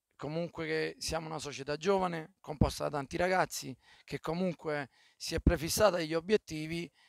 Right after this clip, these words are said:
e questi obiettivi passano soprattutto per, eh, una salvezza tranquilla in campionato. Poi tutto quello che ne viene di più siamo pronti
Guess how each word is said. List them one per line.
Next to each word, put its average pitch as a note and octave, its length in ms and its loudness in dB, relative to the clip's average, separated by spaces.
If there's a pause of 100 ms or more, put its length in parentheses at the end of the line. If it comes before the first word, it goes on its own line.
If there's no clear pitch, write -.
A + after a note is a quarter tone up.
(200)
e D#3 140 -4
questi E3+ 300 -4
obiettivi E3 520 -4
passano D3 920 2
soprattutto D3+ 680 -4
per, D3+ 160 0
eh, D3 840 -2
una D3 160 -12
salvezza D3+ 420 -2
tranquilla D3+ 420 -4
in C3+ 60 -8
campionato. B2+ 760 -10
Poi D#3 240 2
tutto G#3+ 400 0
quello F3+ 300 0
che E3 100 0
ne D#3 100 -4
viene E3+ 220 -2
di A3 120 0
più D#3+ 360 -10
siamo D3 280 -8
pronti C#3+ 460 -4